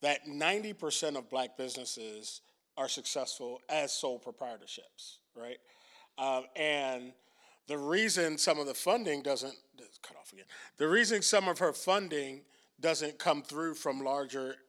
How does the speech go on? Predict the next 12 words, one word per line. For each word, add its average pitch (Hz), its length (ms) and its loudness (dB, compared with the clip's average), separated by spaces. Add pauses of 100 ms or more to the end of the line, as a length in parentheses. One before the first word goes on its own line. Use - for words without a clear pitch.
larger 143 360 0
investments 156 720 0 (400)
is 147 160 2
that 143 400 4 (560)
a 147 140 6
lot 175 500 6
of 160 120 0
the 156 80 -2
funds 156 320 2
that 147 120 4
are 139 80 2
available 139 640 0